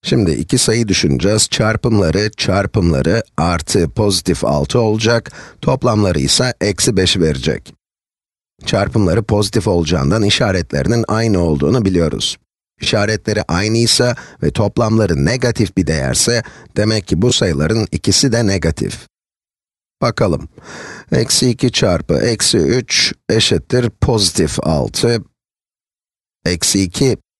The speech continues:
artı eksi üç eşittir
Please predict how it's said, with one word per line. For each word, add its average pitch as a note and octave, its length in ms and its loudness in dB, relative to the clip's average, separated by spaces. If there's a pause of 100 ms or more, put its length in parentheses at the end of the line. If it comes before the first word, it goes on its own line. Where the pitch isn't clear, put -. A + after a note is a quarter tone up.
artı D#2 580 0
eksi A2 360 0
üç G#2 480 0 (460)
eşittir A2+ 640 0